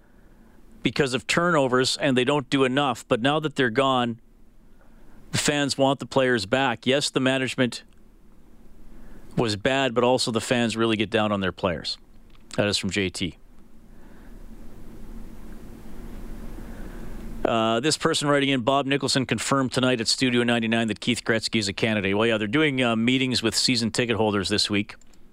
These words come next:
Actually, uh, Rob Brown and I were at a breakfast there this morning. So, yes, I mean, I, I think he should be a candidate. Kevin said they should get rid of that stupid loser point.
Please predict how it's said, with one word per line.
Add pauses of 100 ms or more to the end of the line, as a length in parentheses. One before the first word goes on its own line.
(1040)
Actually,
uh,
Rob
Brown
and
I
were
at
a
breakfast
there
this
morning. (3000)
So,
yes,
I
mean,
I,
I
think
he
should
be
a
candidate. (4000)
Kevin
said
they
should
get
rid
of
that
stupid
loser
point.